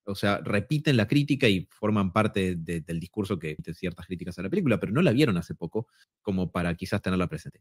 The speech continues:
Como pasa con Thor, el mundo oscuro. Rara comparación, pero válida, nonetheless. Eh, <clears throat> una de estas cuestiones que, que se comenta es, no es Dark Knight.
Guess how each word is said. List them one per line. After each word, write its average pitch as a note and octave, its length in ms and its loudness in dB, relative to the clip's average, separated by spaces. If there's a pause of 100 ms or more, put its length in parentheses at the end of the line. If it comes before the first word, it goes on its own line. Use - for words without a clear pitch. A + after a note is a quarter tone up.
Como C3+ 280 4
pasa C3 280 2
con G2 180 0
Thor, G2 220 2
el A#2+ 120 2
mundo G2+ 260 2
oscuro. - 420 2 (260)
Rara A3 340 6
comparación, C#3+ 600 6 (240)
pero G#2+ 180 6
válida, F2 420 4
nonetheless. F#2 540 -2 (180)
Eh, A2 480 2
<clears throat> A#2+ 220 -2 (340)
una F3 140 2
de G#3+ 80 6
estas F3+ 160 2
cuestiones D#3 360 2
que, G#2+ 460 4
que F#2+ 120 -2
se - 160 -4
comenta C3 280 2
es, C3+ 160 2
no C3+ 160 2
es E3 120 6
Dark C3+ 160 4
Knight. D#2 260 -4